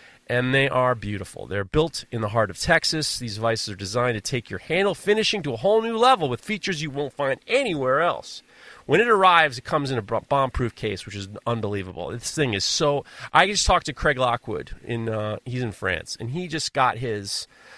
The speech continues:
uh, his vice just showed up, and he was like, "This thing is amazing." I, I was stu-, he was, like, stupefied when he opened it up. It comes with all sorts of parts and, uh, n-,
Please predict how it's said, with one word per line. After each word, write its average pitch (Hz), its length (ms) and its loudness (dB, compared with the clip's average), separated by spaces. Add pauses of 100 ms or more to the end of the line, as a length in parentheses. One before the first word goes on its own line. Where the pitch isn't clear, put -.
(220)
uh, 104 380 -2
his 127 200 -2
vice 120 320 0
just 113 120 -4
showed 110 260 0
up, 107 160 -4
and 101 80 -8
he 113 80 -4
was 101 160 -8
like, 95 160 -8
"This - 240 -4
thing 135 300 -6
is 120 200 -10
amazing." 127 720 -8
I, 131 180 -4
I 160 80 4
was 165 140 -4
stu-, - 380 -2
he 180 120 -4
was, 185 140 -4
like, 180 120 0
stupefied 104 800 -2
when 110 100 -4
he 113 80 -2
opened 120 280 -2
it 117 100 -2
up. 113 220 0
It - 80 -14 (100)
comes 139 260 -6
with 101 160 -12 (360)
all 165 200 4
sorts 170 280 -2
of 147 100 -4
parts 135 460 0
and, 104 440 -6
uh, 101 340 -8 (140)
n-, 113 180 -10